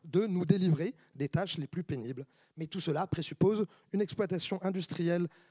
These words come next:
des ressources minérales et énergétiques de notre sous-sol qui pose tous les problèmes,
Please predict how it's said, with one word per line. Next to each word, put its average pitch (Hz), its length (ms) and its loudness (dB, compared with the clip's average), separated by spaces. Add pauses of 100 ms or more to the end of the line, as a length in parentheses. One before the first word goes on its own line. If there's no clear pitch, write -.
des 151 140 0
ressources 165 500 0
minérales 165 540 0
et 190 120 2
énergétiques 175 480 0
de 151 80 -4
notre 147 220 -4
sous-sol 147 480 -4 (300)
qui 165 140 -4
pose 185 340 2 (260)
tous 285 120 4
les 220 100 0
problèmes, 165 460 0